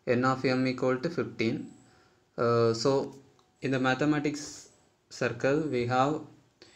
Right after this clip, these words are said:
A, B,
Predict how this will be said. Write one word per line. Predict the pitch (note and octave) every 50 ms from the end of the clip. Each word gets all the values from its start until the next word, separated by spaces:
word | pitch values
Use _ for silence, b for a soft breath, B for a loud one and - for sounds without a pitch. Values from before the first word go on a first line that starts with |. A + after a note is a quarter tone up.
| B B B _ -
A, | - A2+ A2+ A#2+ B2+ C#3+ E3 - - - - - - _ _ _ _ _ _ _ _ _ _ _ _ _ _ - C3 A#2
B, | A#2 A#2 A#2 B2 C3 D3+ E3 - -